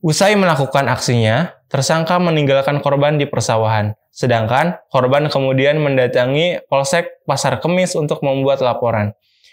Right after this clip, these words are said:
Petugas kepolisian kemudian menindaklanjuti laporan korban.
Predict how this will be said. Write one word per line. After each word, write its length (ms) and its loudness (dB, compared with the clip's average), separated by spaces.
Petugas 400 2
kepolisian 640 0
kemudian 480 0
menindaklanjuti 880 0
laporan 480 0
korban. 400 -2